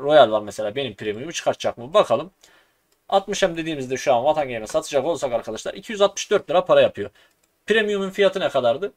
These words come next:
Royal Premium olarak baktığımız zaman Royal Premium'un fiyatı da dört yüz altmış dört liraydı. Yani bir iki yüz liralık açığımız kalıyor. Eğer ki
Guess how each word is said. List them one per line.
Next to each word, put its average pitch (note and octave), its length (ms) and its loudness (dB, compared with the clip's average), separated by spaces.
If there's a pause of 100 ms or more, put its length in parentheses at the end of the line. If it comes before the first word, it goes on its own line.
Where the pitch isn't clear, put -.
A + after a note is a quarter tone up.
(260)
Royal C3+ 260 8
Premium A2+ 420 -12
olarak G#2+ 340 -4
baktığımız A2+ 460 -4
zaman D#3+ 280 -2 (340)
Royal F#3 240 6
Premium'un B2+ 400 -6
fiyatı D3+ 400 0
da G3+ 180 0 (160)
dört G3 200 2
yüz - 100 -8
altmış - 280 0
dört F3+ 220 0
liraydı. F#3 220 0
Yani F#3+ 340 0
bir G#3+ 140 -8 (300)
iki A#3+ 200 -4
yüz D#3 140 0
liralık B2+ 300 4
açığımız F3 420 -2
kalıyor. C3 340 2 (360)
Eğer F#3 280 6
ki A#3 180 -14